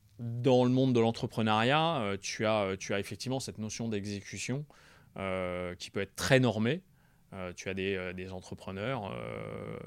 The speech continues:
chevronnés qui, euh, qui exécutent de manière, euh, très rigoureuse, euh,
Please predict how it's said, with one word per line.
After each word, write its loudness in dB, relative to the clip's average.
chevronnés -2
qui, -6
euh, -6
qui -12
exécutent -4
de -6
manière, -6
euh, -10
très 4
rigoureuse, 2
euh, -6